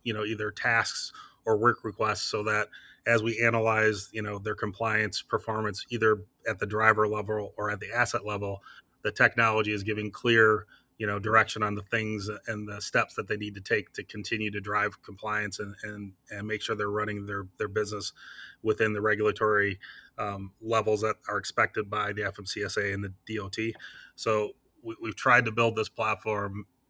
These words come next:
you know, to be kind of an extension of, of their safety departments, analyzing things twenty-four hours a day, seven days a week. And when the safety professional, you know,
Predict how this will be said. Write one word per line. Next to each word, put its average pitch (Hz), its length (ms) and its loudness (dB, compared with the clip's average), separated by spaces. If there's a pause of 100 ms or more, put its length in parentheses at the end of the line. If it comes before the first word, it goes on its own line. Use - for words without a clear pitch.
(140)
you 113 100 -6
know, 107 60 -6 (420)
to - 100 -8
be 107 180 -6
kind 110 220 2
of 104 80 0
an 104 40 -2
extension 107 720 -4 (160)
of, 104 260 -4 (100)
of 104 160 -6
their 107 160 2
safety 110 320 -4
departments, 104 580 -6 (220)
analyzing 117 540 4
things 110 280 -2
twenty-four 113 420 -2
hours 110 220 0
a 104 40 -6
day, 107 180 4
seven 110 340 0
days 104 180 4
a 104 60 -6
week. 139 240 0 (880)
And 113 180 0
when 110 280 0 (300)
the 107 80 -6
safety 123 300 0
professional, 110 680 -4 (340)
you 117 100 -2
know, 104 280 -4